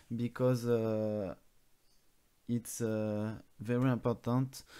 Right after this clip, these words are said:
for the paint not remove when you touch it. Donc maintenant je vais appliquer une zénithale de sous-couche blanche avec pareil la sous-couche blanche Valero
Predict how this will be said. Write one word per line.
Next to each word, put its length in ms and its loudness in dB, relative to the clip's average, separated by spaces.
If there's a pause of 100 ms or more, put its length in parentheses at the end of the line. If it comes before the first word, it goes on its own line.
(400)
for 840 -4 (240)
the 220 -8 (140)
paint 220 0 (120)
not 360 -2
remove 480 -4
when 280 -4
you 480 -6 (100)
touch 320 -8
it. 280 -14 (2000)
Donc 140 -4
maintenant 240 2
je 80 -2
vais 80 2
appliquer 320 -2
une 100 2
zénithale 580 0
de 160 0
sous-couche 400 -4
blanche 360 -2
avec 220 -6
pareil 260 -2
la 120 -2
sous-couche 340 -8
blanche 260 -4
Valero 480 -4